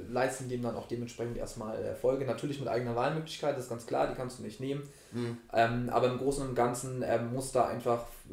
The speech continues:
Speaker 1: hätten da die Bundesländer sich besser austauschen können und besser müssen. Und
Speaker 2: Mhm.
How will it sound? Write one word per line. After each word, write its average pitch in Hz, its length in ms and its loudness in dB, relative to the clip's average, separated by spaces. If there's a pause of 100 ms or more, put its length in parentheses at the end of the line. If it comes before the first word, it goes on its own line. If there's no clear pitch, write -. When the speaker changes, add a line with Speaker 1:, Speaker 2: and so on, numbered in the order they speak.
(160)
Speaker 1:
hätten 123 240 -6
da 123 80 2
die 123 120 0
Bundesländer 127 640 2
sich 117 160 -8
besser - 280 0
austauschen 113 840 -2
können 139 280 0
und 117 100 -4
besser 117 220 0
müssen. 175 360 -2
Und 123 220 -2
Speaker 2:
Mhm. 104 180 -4